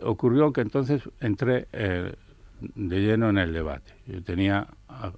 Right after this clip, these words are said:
hubo, hubo semanas que di cuatro conferencias en cuatro ciudades distintas, ¿no? Una cosa delirante, que a mí, como era nuevo eso, y ya yo estaba en la, en la vía de salida de mi investigación, me resultó muy estimulante, hasta un punto en que me pareció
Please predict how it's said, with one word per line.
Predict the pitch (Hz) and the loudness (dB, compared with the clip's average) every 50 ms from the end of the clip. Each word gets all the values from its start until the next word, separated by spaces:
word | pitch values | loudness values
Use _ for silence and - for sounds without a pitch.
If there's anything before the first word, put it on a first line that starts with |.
| - - | -16 -10
hubo, | - - 101 92 90 95 101 - | -4 -2 0 0 2 0 0 -2
hubo | - - 92 92 | -2 -4 -6 -6
semanas | 87 92 98 92 98 104 101 104 101 | -6 -4 -2 0 0 2 2 0 0
que | - - 92 | -2 -4 -4
di | 85 90 92 90 90 90 - - - - - - - - | -2 0 0 0 -2 -4 -6 -12 -20 -20 -20 -20 -20 -10
cuatro | - - 101 95 - 101 | -4 -2 -2 -2 -2 -2
conferencias | 85 101 87 85 - 92 98 98 92 98 95 85 | 0 0 -2 0 0 0 0 0 0 -2 -2 -2
en | 90 85 82 | -2 -4 0
cuatro | - 95 95 - - 98 87 | 2 2 2 2 2 -2 -4
ciudades | - - 92 87 87 87 85 80 78 | -2 -2 -2 0 0 0 -2 -4 -6
distintas, | 85 87 - - - 80 80 78 82 85 - | -8 -10 -10 -8 -8 -8 -8 -10 -12 -12 -12
¿no? | 92 90 90 90 | -10 -10 -10 -10
Una | 87 87 85 | -10 -10 -10
cosa | 87 82 - - 92 90 85 85 87 - - | -10 -12 -10 -10 -10 -8 -10 -10 -12 -14 -10
delirante, | 85 80 78 82 85 82 98 98 85 85 - 90 | -8 -6 -4 -4 -2 0 0 0 -2 -2 -6 -8
que | - - | -4 -2
a | 104 98 | 0 2
mí, | 110 117 117 110 | 2 2 0 0
como | - 110 98 92 98 107 | -2 -2 -2 0 0 0
era | 104 104 | 2 2
nuevo | 104 117 127 131 127 120 120 120 | 2 4 4 4 6 6 4 4
eso, | 131 131 - 151 147 151 - | 2 0 0 -2 -4 -4 -4
y | - - 95 87 | -4 -2 0 2
ya | 92 98 95 | 4 4 4
yo | 95 95 95 | 4 4 2
estaba | 95 - - 104 98 92 90 90 87 90 92 | 2 0 0 2 2 2 2 2 0 -2 -4
en | 92 92 92 90 90 90 | -4 -6 -8 -8 -8 -10
la, | 92 90 87 - | -12 -12 -12 -12
en | - 92 90 87 | -12 -10 -10 -10
la | 85 87 | -10 -8
vía | 87 90 90 | -4 -4 -2
de | 87 87 85 | -2 -4 -4
salida | - - 92 90 95 95 90 90 90 | -6 -6 -4 -2 -2 -2 -2 -2 -4
de | 87 90 | -4 -4
mi | 87 90 | -6 -6
investigación, | 90 92 92 - - - 92 90 90 - 113 123 143 143 135 135 - - - - - - - | -6 -8 -10 -12 -10 -8 -8 -8 -6 -4 -2 0 0 0 -2 -2 -6 -14 -18 -20 -20 -12 -6
me | 127 98 | -2 -2
resultó | 92 90 80 82 76 - - 104 95 | -2 -2 -2 -4 -4 -2 0 0 2
muy | 92 95 90 | 2 0 0
estimulante, | 85 - - 90 85 85 85 95 117 131 131 - 135 131 135 - - - - - - - - | -2 -4 -4 -4 -4 -2 2 4 4 4 4 2 -2 -4 -6 -8 -14 -20 -20 -20 -20 -10 -6
hasta | - 95 - - 90 | -6 -6 -4 -2 -2
un | 90 90 | -2 0
punto | 82 98 107 101 92 - | 0 2 0 0 0 -2
en | 127 131 | -4 -4
que | - 117 92 | -6 -8 -10
me | 80 78 80 | -10 -10 -12
pareció | 78 82 78 80 - - - 87 82 87 92 85 85 | -12 -12 -14 -14 -8 -6 -4 -4 -2 -2 -2 -4 -6